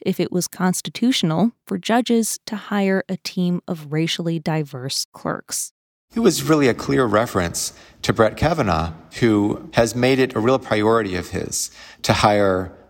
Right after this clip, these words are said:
Speaker 2: a diverse array of clerks. So when she made this point,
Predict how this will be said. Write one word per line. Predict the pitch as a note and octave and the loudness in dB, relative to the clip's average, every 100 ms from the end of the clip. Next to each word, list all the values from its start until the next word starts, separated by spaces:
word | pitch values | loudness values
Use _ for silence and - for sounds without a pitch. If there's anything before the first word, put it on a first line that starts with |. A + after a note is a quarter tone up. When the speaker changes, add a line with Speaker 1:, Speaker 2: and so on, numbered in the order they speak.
| _ | _
Speaker 2:
a | A2 | 0
diverse | A2 G2+ G#2 - | 0 2 2 2
array | F2+ F2+ | 0 0
of | E2 | -2
clerks. | - G2 - - - - - _ - | -2 -2 -2 -8 -12 -20 -20 _ -8
So | - C#3 B2+ - | 2 2 2 -2
when | B2 D#3+ | 0 0
she | E3+ F3 | -2 -2
made | E3+ E3 | -2 0
this | D3+ | -2
point, | - G3+ F#3 B2 | -2 0 0 -2